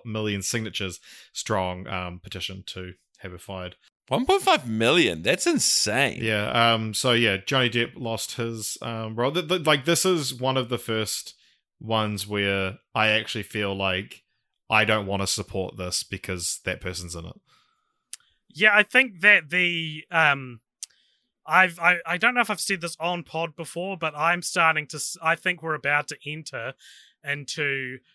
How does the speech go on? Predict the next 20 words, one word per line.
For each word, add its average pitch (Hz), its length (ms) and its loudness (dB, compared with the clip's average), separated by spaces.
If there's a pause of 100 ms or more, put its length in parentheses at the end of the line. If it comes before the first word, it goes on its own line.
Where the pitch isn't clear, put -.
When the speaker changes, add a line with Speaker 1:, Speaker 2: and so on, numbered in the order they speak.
(280)
Speaker 3:
a 143 200 2
second 175 600 -4
phase 143 720 0
of 127 340 -6 (140)
the, 123 280 -12 (320)
the 123 80 -10
concept - 640 -12
of 120 100 -20
cancel 123 420 -10
culture, 110 500 -14 (340)
in 160 260 0
that 151 240 2
Hollywood, 165 720 -2
I 143 140 -2
think, 139 280 -8
with 131 160 -8
a 123 60 -14
few 156 280 -8 (540)
specific 156 600 -6
examples, 131 640 -6